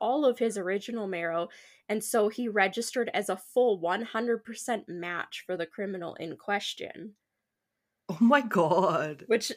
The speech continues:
Speaker 1: I knew nothing about this. That's wild. It, <laughs> and then
Speaker 2: That is crazy. The
Speaker 1: Yeah, so you could
Speaker 2: hundred percent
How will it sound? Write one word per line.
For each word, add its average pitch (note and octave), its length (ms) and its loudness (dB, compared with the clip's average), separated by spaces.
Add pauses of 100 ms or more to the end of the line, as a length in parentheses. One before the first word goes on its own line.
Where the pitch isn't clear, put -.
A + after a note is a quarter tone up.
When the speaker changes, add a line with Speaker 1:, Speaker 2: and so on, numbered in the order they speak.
Speaker 1:
I D4+ 340 8
knew A3 220 0
nothing G3 480 0
about - 200 -6
this. - 200 -8
That's F#3+ 280 -10 (140)
wild. D#3+ 560 -6 (420)
It, G#3 440 0 (1300)
<laughs> - 100 -10
and A#3 220 0
then G3+ 220 0
Speaker 2:
That A#3 400 -8
is G#3+ 360 -6
crazy. E3 1200 -6
The C4 140 4
Speaker 1:
Yeah, D#4+ 100 4
so G3+ 180 2
you C4+ 100 0
could - 20 -6
Speaker 2:
hundred D#4 240 2
percent F3+ 280 -6